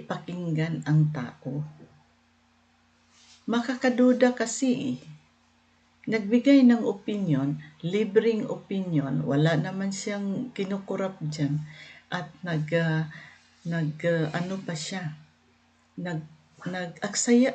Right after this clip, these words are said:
ng oras na mag-demonstrate sa inyo. Anong totoong mangyayari? Ayaw pa ninyong tanggapin. Anong klaseng pag-iisip yan, Chairman Garcia? Hmm?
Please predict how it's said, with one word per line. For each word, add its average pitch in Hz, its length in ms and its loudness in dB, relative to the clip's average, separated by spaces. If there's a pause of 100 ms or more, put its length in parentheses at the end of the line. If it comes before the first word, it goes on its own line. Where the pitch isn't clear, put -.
ng 214 160 -4
oras 208 480 2
na 180 160 -6
mag-demonstrate 175 1120 4
sa - 240 -4
inyo. 151 400 2 (1120)
Anong 175 320 -2
totoong 156 480 0
mangyayari? 135 880 -4 (340)
Ayaw 190 480 0
pa 170 80 -2
ninyong 147 560 2
tanggapin. 143 640 -6
Anong 359 240 0
klaseng 175 560 -4
pag-iisip - 880 -4
yan, 165 240 -4 (560)
Chairman 170 560 2
Garcia? 139 800 -2 (1040)
Hmm? 190 240 -4